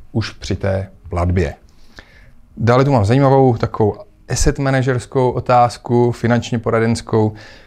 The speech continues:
Eh, je výhodnější posílat tisíc korun týdně nebo čtyři tisíce korun měsíčně? V zásadě je nejvýhodnější pravidelně investovat. Pokud máte investiční horizont dlouhý, třeba pět, deset, patnáct let,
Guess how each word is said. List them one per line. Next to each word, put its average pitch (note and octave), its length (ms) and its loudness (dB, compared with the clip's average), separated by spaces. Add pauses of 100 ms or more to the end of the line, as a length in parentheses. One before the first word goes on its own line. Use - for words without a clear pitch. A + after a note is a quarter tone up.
(140)
Eh, G#2+ 280 4
je B2 140 6
výhodnější C#3 520 4
posílat A#2 500 -2
tisíc - 340 -4
korun C#3 280 0
týdně A#2+ 300 2
nebo G#2 200 2
čtyři C3 280 -4
tisíce B2+ 360 -4
korun G#2+ 240 -2
měsíčně? G#2 680 -4 (600)
V A2+ 60 -4
zásadě A#2+ 920 2
je G#2+ 180 -2
nejvýhodnější A2 800 0
pravidelně G#2 760 -2
investovat. C3 880 0 (760)
Pokud C3+ 300 0
máte B2 380 4
investiční A2+ 640 -2
horizont G2+ 680 0 (360)
dlouhý, G#2+ 460 2
třeba G2 240 -2
pět, G#2 320 -2
deset, G2+ 380 -4
patnáct - 480 -6
let, G#2+ 200 0